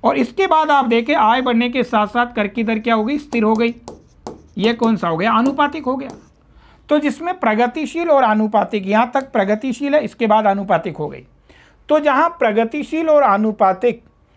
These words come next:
दोनों प्रकार की कर प्रणालियों का मिश्रण होता है, उसको अधोगामी कर प्रणाली है, वो कहा जाता है। तो यहाँ इस प्रश्न का सही उत्तर होगा,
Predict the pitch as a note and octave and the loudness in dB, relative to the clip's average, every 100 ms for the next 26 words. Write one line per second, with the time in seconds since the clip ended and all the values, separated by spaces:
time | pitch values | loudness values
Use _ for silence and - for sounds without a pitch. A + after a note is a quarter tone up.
0 | _ - D#3 G#3+ C#4 F#4 F#4+ C#4+ B3+ A#3+ | _ -12 0 2 4 2 2 0 0 0
1 | A#3 C#4 C#4+ A#3+ A#3+ A#3 G3+ F#3+ G#3 B3+ | -2 -4 -4 -2 -2 -2 -2 -2 -2 -4
2 | A#3+ F#3 F3 - D#4+ F#3+ F#3 A3 E3+ D#3 | -4 -4 -4 -4 -2 -2 0 0 0 -4
3 | - _ _ _ - A3 - C#4 C#4 C4 | -8 _ _ _ -6 -6 0 4 4 2
4 | - _ _ _ - G#3 C4 C#4 A3+ A3 | -6 _ _ _ 0 2 4 4 2 0
5 | A3+ A3+ G#3+ F#3+ F3+ F3+ F#3 E3 E3+ F3 | 0 -2 0 0 2 2 2 2 2 0
6 | D#3 E3 D#3+ G#3+ G#3 C#4+ - _ _ G#3+ | 0 0 0 0 0 -4 -8 _ _ 2
7 | G3 F#3+ G3 G#3 - G3 - G3 F#3+ F#3+ | 2 2 0 -6 -10 -10 -8 -4 -2 0
8 | A#3 A#3+ B3 A3 B3 C4+ C4 | 0 0 2 4 4 4 2